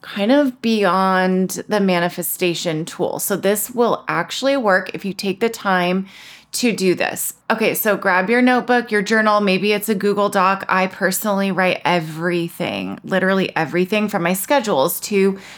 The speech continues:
journaling to to-do lists. Everything is in Google Docs, but if you wanna physically write things down, that's fine too.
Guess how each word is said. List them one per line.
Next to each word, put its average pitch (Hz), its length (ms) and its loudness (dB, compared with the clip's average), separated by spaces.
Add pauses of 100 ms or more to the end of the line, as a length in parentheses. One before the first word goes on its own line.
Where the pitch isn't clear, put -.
(120)
journaling 175 920 0 (120)
to 214 540 2
to-do 247 340 2
lists. 170 220 2 (100)
Everything 185 440 0
is 165 140 -4
in 175 140 0
Google 160 260 -2
Docs, 185 480 -2
but 165 300 0 (760)
if 196 160 -2
you 202 100 0
wanna 185 280 2
physically 208 500 -2
write 196 240 -2
things 202 240 -4
down, 202 180 0
that's - 220 -4
fine 180 260 -2
too. - 240 -4